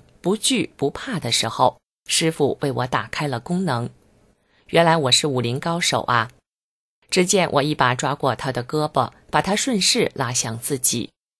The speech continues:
然后用肩膀扛起他，再扔出去，摔在地上。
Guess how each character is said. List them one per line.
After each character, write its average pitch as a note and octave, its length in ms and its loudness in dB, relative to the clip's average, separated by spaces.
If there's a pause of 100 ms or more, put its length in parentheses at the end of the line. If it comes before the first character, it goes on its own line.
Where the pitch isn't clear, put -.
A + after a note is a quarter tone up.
(100)
然 D3 180 2
后 D#3+ 260 4
用 C#3 200 0
肩 F3 240 0
膀 A2+ 260 -2
扛 D3 300 -6
起 - 160 0
他， A#2+ 320 -2 (220)
再 E3 180 2
扔 A#3+ 240 -4
出 A#2+ 220 -6
去， - 320 -2 (180)
摔 D3 180 4
在 B2+ 200 -4
地 A#2 260 -8
上。 A#2 300 0